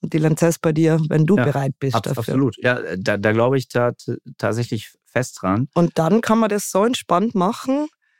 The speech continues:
Speaker 1: dass das gar nicht mehr so ein, so ein riesiger, "Oh mein Gott, es passiert", Moment ist, wenn man,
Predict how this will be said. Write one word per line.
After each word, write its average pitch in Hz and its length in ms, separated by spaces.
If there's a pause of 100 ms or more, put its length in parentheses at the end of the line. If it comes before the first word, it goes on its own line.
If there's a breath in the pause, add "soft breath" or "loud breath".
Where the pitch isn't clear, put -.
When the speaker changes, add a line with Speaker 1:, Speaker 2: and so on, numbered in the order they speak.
(160)
Speaker 1:
dass - 180
das - 160
gar 170 180
nicht 214 120
mehr 190 120
so 185 240
ein, 175 380
so 170 140
ein 165 180
riesiger, 175 540
"Oh 196 60
mein 196 280
Gott, - 300
es - 80
passiert", 214 600
Moment 170 440
ist, - 260
wenn 170 140
man, 156 320